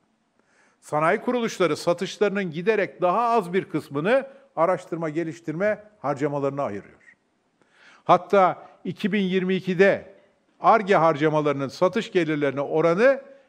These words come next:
en düşük seviyesine düşmüş vaziyette. Eğer bu ülke, sanayimiz küresel arenada rekabet edecekse, sanayicinin de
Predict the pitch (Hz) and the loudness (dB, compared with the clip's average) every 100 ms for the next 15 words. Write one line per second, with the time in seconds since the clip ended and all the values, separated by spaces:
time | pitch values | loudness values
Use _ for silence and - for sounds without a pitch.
0 | _ - 233 233 175 151 202 - 151 135 | _ -4 0 0 -4 -8 -10 -6 -4 -4
1 | 131 160 156 120 - 156 117 113 98 98 | -6 -6 -8 -8 -16 -14 -10 -10 -10 -14
2 | _ - - _ _ _ _ _ _ _ | _ -20 -20 _ _ _ _ _ _ _
3 | _ _ _ _ _ _ _ _ _ _ | _ _ _ _ _ _ _ _ _ _
4 | _ _ _ 139 202 240 165 240 208 - | _ _ _ 0 2 2 0 -2 -2 2
5 | 208 135 - - _ _ _ _ _ _ | 2 2 -4 -20 _ _ _ _ _ _
6 | _ _ - - 156 180 196 202 196 - | _ _ -14 -4 0 2 2 0 -2 -4
7 | - _ _ _ _ _ - 180 180 240 | -20 _ _ _ _ _ 2 2 4 2
8 | 240 151 156 143 139 165 160 180 190 185 | 2 0 0 0 -2 0 0 2 2 2
9 | 170 - 120 113 123 208 226 - 131 185 | 0 -6 -6 -2 2 2 0 -4 -2 -2
10 | 262 _ _ _ _ - 160 165 170 175 | -6 _ _ _ _ -8 -2 2 2 0
11 | 151 196 170 147 208 | -4 -4 -2 0 -2